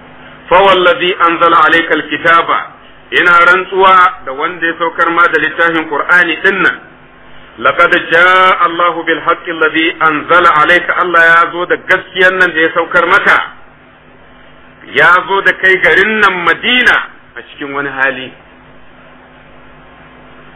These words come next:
Laqad istalaha ahlu hadhihi al-buhayra, kaga mutanen wannan gari. Gab da zuwanka an daidaitu ala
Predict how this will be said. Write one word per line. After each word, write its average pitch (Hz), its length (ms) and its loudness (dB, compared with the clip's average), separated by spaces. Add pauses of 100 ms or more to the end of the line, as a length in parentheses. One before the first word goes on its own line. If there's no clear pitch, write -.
(800)
Laqad 123 340 -4
istalaha 139 640 -4
ahlu 135 320 -4
hadhihi 127 340 -2
al-buhayra, 117 540 0
kaga 135 240 0
mutanen 135 480 -2
wannan 139 300 -2 (260)
gari. 117 240 0 (2750)
Gab 233 160 2 (160)
da 196 60 4 (100)
zuwanka 160 540 0 (340)
an 165 160 -8
daidaitu 123 560 -8 (640)
ala 123 200 2